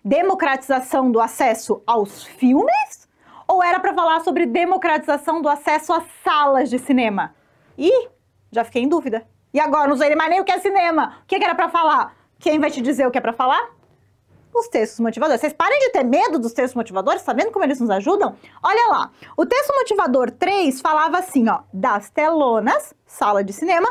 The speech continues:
pras telinhas. E aí até falava ali, ó, dos streamings e tal. Então, poderia falar da democratização do acesso do filminho que eu assisto em casa, embaixo do meu cobertor? Podia. Tá ali, ó, das telonas pras telinhas.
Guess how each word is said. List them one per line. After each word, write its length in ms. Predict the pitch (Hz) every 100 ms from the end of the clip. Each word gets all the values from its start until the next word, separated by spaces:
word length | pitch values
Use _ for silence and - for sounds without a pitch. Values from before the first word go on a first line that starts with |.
| 480 _ _
pras 280 | 403 339 320
telinhas. 600 | 381 427 415 359 277 277 - -
E 80 | 320
aí 100 | 392
até 240 | 403 415 440
falava 440 | 539 508 427 427
ali, 180 | 370 370 427
ó, 60 |
dos 180 | 262 330
streamings 1080 | 381 392 - 370 381 370 370 359 339 330 311
e 120 | 320 320
tal. 320 | 339 320 320 - -
Então, 240 | 403 494 494
poderia 420 | 480 440 415 571
falar 460 | - 359 294 294 220
da 120 | 233
democratização 840 | 262 294 311 302 269 269 262 302 320
do 60 |
acesso 600 | 269 262 294 277 277 247 - - -
do 100 | 359
filminho 540 | 381 381 359 359 339
que 100 | -
eu 80 | 294
assisto 400 | 285 294 277 285
em 80 | 277
casa, 560 | 269 285 285 269 262
embaixo 380 | 269 254 254 262
do 60 | 254
meu 140 | 254
cobertor? 500 | 254 226 240 240 269 - _ _ _ _ -
Podia. 600 | 370 523 554 571 - _ _
Tá 100 | -
ali, 160 | 392 415 539
ó, 80 | 330
das 240 | 196 254 262
telonas 400 | 311 311 381 392
pras 260 | 392 370
telinhas. 720 | 403 370 359 403 427 311 190